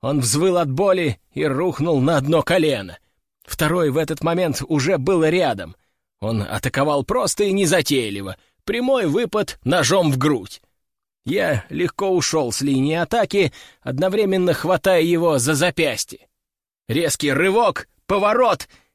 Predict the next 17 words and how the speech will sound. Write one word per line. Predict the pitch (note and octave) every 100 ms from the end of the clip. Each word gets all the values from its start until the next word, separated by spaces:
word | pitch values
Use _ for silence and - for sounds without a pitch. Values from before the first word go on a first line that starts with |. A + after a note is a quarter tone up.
| _ _ -
и | C#3+
вот | F3+ F3 D#3
он | D#3
уже | C#3+ D3
стоит | - D#3+ E3 -
ко | D#3
мне | D3 D3
спиной, | - D#3+ F#3 G3+ D#3+ - _ _ -
а | F#3
его | A3+ A#3+
собственная | - A3 G3 - F#3 F3 E3+
рука | F3 F3 G#3+ F#3+ B2 _
с | A2+
зажатым | A2 D3 C#3 F#3 D#3 E3
в | C3
ней | D#3+ D3
ножом | D3 C3 G3 F#3